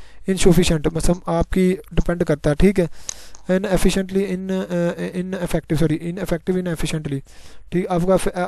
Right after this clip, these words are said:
इफेक्टिवली कितना काम करता है, इनफेक्टिवली, इनफेक्टिवली कितना करता है, इनएफिशिएंटली कितना करते, कितने हैं,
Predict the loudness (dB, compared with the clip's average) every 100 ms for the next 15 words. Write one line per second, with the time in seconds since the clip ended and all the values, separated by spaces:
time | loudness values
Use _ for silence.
0 | -2 -2 -2 -2 -4 -4 -6 -6 -2 -2
1 | -2 -2 -4 -2 -2 -2 -8 -6 -2 0
2 | 0 -2 -4 -6 -6 -4 -4 -4 -4 -2
3 | -2 -4 -6 -8 -6 -6 -8 -10 -10 -8
4 | -8